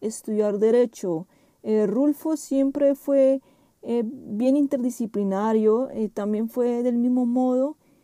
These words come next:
en lo laboral. Son tan diversos los laburos que tuvo,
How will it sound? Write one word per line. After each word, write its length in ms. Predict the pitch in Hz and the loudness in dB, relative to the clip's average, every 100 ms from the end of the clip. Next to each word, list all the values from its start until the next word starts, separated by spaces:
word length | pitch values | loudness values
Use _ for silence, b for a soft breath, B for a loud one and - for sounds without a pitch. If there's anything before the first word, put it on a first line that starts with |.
| b | b
en 180 | 233 226 | 0 2
lo 80 | 233 | 4
laboral. 720 | 220 190 185 190 220 180 170 b b | 2 6 6 4 4 4 2 b b
Son 260 | - 254 247 | -6 -2 0
tan 300 | 262 240 226 | 0 2 2
diversos 640 | 220 202 208 226 269 262 | 4 4 2 -2 0 0
los 120 | 247 | 2
laburos 640 | 214 185 196 214 233 247 - | 2 2 2 2 0 -2 -6
que 340 | 226 202 185 | -2 4 4
tuvo, 500 | 185 233 233 247 339 | 2 -2 0 -2 -4